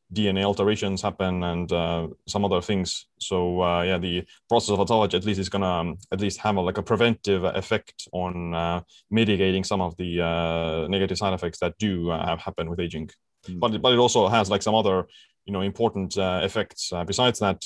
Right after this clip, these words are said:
Speaker 1: Like, autophagy is also involved in the immune system. Uh, it's also involved in, like,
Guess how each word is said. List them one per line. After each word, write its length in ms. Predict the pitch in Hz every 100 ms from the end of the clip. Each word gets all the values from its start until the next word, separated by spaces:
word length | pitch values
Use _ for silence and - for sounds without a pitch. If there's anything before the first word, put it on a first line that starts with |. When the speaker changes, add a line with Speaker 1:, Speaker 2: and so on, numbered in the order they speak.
| -
Speaker 1:
Like, 180 | 104 98
autophagy 400 | 98 110 95 98
is 100 | 104
also 180 | -
involved 460 | 101 95 104 92 82
in 120 | 92
the 100 | 90 98
immune 200 | 147 135
system. 460 | 117 - 101 95 - _ _ _
Uh, 400 | - 90 90 87 90
it's 120 | 110
also 240 | 104 104
involved 560 | 98 92 104 95 85 -
in, 220 | - 90
like, 260 | 85 85